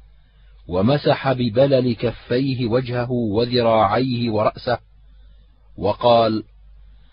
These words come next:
"يا عكراش، هذا الوضوء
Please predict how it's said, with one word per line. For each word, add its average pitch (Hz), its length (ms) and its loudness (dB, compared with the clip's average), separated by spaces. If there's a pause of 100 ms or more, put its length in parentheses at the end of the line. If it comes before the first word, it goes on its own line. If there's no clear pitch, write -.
(300)
"يا 117 200 4
عكراش، 135 600 0
هذا 131 460 2
الوضوء 120 640 -2